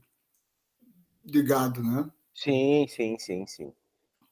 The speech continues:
Speaker 2: Mas ótimo, Julinho, eu quero te agradecer, eu acho que foi muito legal a nossa conversa, muita experiência sendo compartilhada e com certeza aí o pessoal que tá nos ouvindo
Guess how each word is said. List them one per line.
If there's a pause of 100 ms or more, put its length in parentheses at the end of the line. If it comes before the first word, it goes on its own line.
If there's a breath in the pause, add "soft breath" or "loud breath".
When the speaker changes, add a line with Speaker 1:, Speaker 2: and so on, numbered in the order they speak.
(180)
Speaker 2:
Mas
ótimo,
Julinho,
eu
quero
te
agradecer,
eu
acho
que
foi
muito
legal
a
nossa
conversa,
muita (580)
experiência
sendo
compartilhada
e
com
certeza
aí
o
pessoal
que
tá
nos
ouvindo